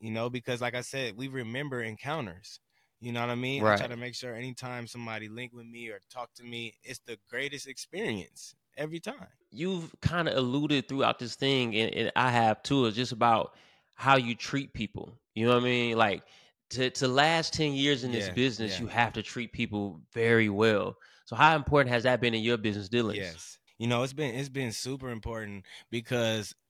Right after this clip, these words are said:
Speaker 1: no matter what, you know, you hear the saying about "treat the janitor like the president" all the time 'cause you never know, the roles could be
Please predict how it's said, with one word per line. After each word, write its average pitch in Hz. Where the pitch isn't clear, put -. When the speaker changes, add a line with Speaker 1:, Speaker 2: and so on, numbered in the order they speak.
Speaker 1:
no 117
matter 135
what, 127
you 151
know, 147
you 139
hear 135
the 123
saying 123
about 107
"treat 123
the 113
janitor 110
like 101
the 101
president" 101
all 101
the 98
time 95
'cause 98
you 110
never 107
know, 101
the 95
roles 104
could 95
be 95